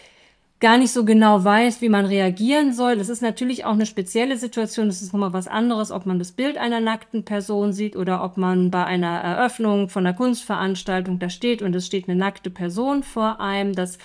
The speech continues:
ist jetzt auch nicht so eine ganz gewohnte Situation und da ist es natürlich dann sehr, sehr unterschiedlich, auch wie die Leute damit umgehen.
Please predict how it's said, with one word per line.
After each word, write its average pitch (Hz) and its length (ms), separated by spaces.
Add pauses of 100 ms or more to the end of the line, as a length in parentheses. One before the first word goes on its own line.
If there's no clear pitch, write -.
(440)
ist 220 160
jetzt 226 160
auch 202 140
nicht 208 160
so 208 60
eine 190 120
ganz 190 280
gewohnte 247 500
Situation 226 840
und 185 120
da 190 120
ist 202 80
es 220 100
natürlich 202 380
dann 190 200
sehr, 202 200
sehr 202 180
unterschiedlich, 214 640
auch 185 200
wie 202 60
die 185 100
Leute 190 360
damit 180 320
umgehen. 254 640